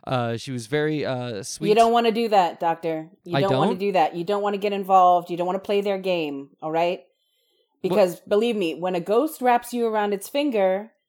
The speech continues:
Speaker 2: the next thing you know, you're doing everything the ghost wants to do. Okay, this is not my first haunted house I've moved into,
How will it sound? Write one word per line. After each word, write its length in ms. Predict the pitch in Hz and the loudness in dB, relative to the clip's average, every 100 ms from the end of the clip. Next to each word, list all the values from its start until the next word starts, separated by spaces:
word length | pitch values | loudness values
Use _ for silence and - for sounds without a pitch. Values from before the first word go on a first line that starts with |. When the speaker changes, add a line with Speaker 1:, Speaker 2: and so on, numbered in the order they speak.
| _ _ _ | _ _ _
Speaker 2:
the 100 | 208 | -2
next 300 | 214 220 - | 0 -2 -2
thing 180 | 254 226 | -4 -2
you 100 | 220 | 0
know, 180 | 233 220 | 0 2
you're 160 | 202 208 | 2 0
doing 220 | 214 208 | 0 0
everything 300 | 202 208 208 | -2 -4 -4
the 80 | 202 | -2
ghost 300 | 208 196 170 | -2 -2 -6
wants 200 | 151 - | -8 -8
to 80 | 143 | -10
do. 260 | 135 104 - | -8 -8 -10
Okay, 160 | 180 196 | -6 -2
this 160 | 233 | -2
is 120 | 277 | -2
not 200 | 247 247 | -6 -6
my 120 | 226 226 | -6 -6
first 360 | 220 202 202 | -6 -6 -8
haunted 260 | - 190 180 | -8 -4 -4
house 240 | 175 165 165 | -4 -6 -4
I've 160 | 156 | -6
moved 220 | 156 147 | -8 -10
into, 420 | 147 139 135 82 | -12 -12 -14 -16